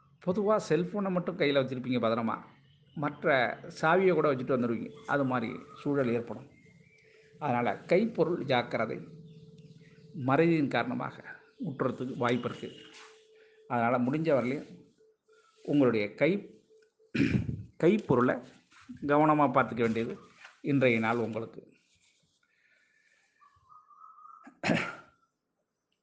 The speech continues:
அதனால மறதி காரணமா இந்த துலாம் ராசி அன்பர்கள் சில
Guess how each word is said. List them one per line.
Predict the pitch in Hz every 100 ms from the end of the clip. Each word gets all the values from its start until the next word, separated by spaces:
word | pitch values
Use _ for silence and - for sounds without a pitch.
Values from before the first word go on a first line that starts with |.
| _ _ _ _ _ _ - _ _ _ - - _ _ _ _ _ -
அதனால | 151 135 131 117 - - - _ _ _ _ _ _ _ _ _ _ _ _ _ _ 151
மறதி | 135 175 240 226
காரணமா | 170 131 120 117 135
இந்த | - 143 131
துலாம் | 135 143 139
ராசி | 123 110 113
அன்பர்கள் | 113 117 - 113 - - _ _ _ _ _ _ _ _ _ _ _ _ _ _ _ _ _ _
சில | 175